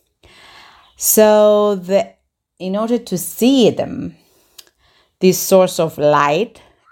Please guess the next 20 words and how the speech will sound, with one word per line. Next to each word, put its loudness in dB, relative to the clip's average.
is -12
actually -4
behind -2
the -6
person -2
that -2
sees -4
a -2
rainbow. -2
And 0
in -6
fact, -2
the -10
center -4
of, -4
of -8
the 0
rainbow 0
is -8
the 0